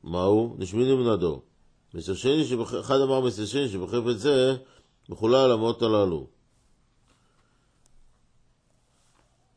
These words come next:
הגרסה היא, ולא קבע לו מקום.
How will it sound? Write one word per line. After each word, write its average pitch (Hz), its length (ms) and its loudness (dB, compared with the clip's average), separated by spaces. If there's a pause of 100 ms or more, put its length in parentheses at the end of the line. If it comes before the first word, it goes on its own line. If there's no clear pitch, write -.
(800)
הגרסה 95 540 -2
היא, 131 180 6
ולא 127 300 4
קבע 139 260 2
לו 147 120 2
מקום. 127 460 2